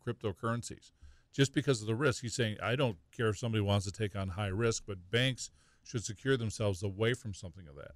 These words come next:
So in here, he said, "Well, they shouldn't unduly limit that development of cryptocurrencies, uh, but they don't want them to take on risky investments, engage in risky adventures," is what he's saying. It makes perfectly good sense to me. So though this article is short, there's one part in here I think is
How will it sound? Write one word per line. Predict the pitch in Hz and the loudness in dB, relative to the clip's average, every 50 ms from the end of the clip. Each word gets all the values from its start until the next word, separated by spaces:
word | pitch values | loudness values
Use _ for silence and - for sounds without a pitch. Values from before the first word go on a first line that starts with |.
| - - - _ _ - _ _ _ _ _ | -20 -20 -20 _ _ -20 _ _ _ _ _
So | - - 131 123 | -4 2 4 4
in | - 135 147 165 139 | 6 6 4 4 6
here, | 117 117 113 110 107 | 6 6 6 6 6
he | 107 113 | 6 4
said, | 104 - - 113 110 98 | 2 2 2 0 2 2
"Well, | 113 107 | 0 2
they | 104 110 107 | 4 4 2
shouldn't | 101 - - 135 131 117 110 - - | 2 2 2 2 2 2 -2 -6 -4
unduly | 123 143 156 151 143 117 127 143 143 135 123 117 110 104 | -4 -2 -2 -2 -2 0 2 2 4 4 4 2 2 0
limit | 98 101 113 127 131 117 90 82 | 0 2 2 2 2 0 -2 -2
that | 110 101 101 92 | -2 -2 -2 -4
development | 98 95 92 110 117 123 113 107 104 101 98 - - | -6 -6 -2 0 0 2 0 -2 -4 -6 -8 -8 -10
of | - 101 101 95 - | -10 -10 -10 -10 -8
cryptocurrencies, | - 135 123 - 104 87 - - 147 156 156 143 - - 117 107 104 98 - - _ _ _ _ _ _ | -8 -8 -6 -6 -8 -8 -4 -2 -2 -2 -2 -2 -4 -2 -2 -2 -2 -4 -6 -14 _ _ _ _ _ _
uh, | 113 110 110 110 | 0 2 2 2
but | 101 117 110 104 | 2 0 0 0
they | 120 113 | 2 2
don't | 113 117 107 | 2 0 0
want | 110 110 107 101 | -2 -2 -2 -2
them | - 107 104 | -4 -6 -6
to | 101 98 | -6 -8
take | - - 110 107 98 - | -4 -2 -2 -2 -2 -4
on | 113 104 104 101 95 95 | -6 -6 -6 -6 -4 -4
risky | 110 113 - - - 107 | -4 -4 -4 -6 -8 -8
investments, | 101 98 98 117 120 - - - 101 90 - - - _ _ _ _ _ _ - | -6 -2 0 0 0 0 -2 -8 -12 -14 -14 -18 -20 _ _ _ _ _ _ -12
engage | 104 95 107 113 113 107 92 107 | -12 -4 -2 0 0 0 -2 -4
in | 104 95 92 | -6 -6 -4
risky | 101 104 - - - 107 101 | -4 -6 -6 -6 -8 -8 -6
adventures," | 98 92 90 113 120 123 117 - 98 82 85 | -6 0 4 4 4 4 2 -2 -8 -8 -8
is | 90 82 | -10 -6
what | 87 92 90 | -4 -4 -2
he's | 92 87 - | -2 -4 0
saying. | - 147 135 113 95 | 2 2 2 2 0
It | 95 | -4
makes | 98 101 101 - | -6 -8 -10 -8
perfectly | - 127 110 110 101 90 | -10 -12 -10 -8 -8 -10
good | 82 85 80 | -10 -10 -12
sense | - 120 123 117 - | -12 -10 -10 -10 -10
to | - - | -14 -18
me. | 57 - - _ _ _ _ _ _ _ - - - - _ | -20 -20 -20 _ _ _ _ _ _ _ -20 -20 -20 -20 _
So | - - 156 147 | -2 4 6 6
though | 127 151 196 | 6 6 4
this | 240 220 151 - | 2 2 0 4
article | - 123 139 151 - - 123 117 104 | 6 8 8 6 6 4 4 4 4
is | 95 - | 4 2
short, | - - - 156 170 156 - | -2 2 4 4 4 4 4
there's | 110 92 78 | 0 0 2
one | 95 117 175 247 277 | 2 2 2 2 0
part | - - - 139 131 | -2 0 2 4 6
in | 123 117 | 6 6
here | 104 107 107 90 | 4 4 2 2
I | 98 110 110 | 2 2 2
think | 101 - 120 110 90 | 0 0 -4 -4 -2
is | 104 95 90 - | -4 -6 -6 -8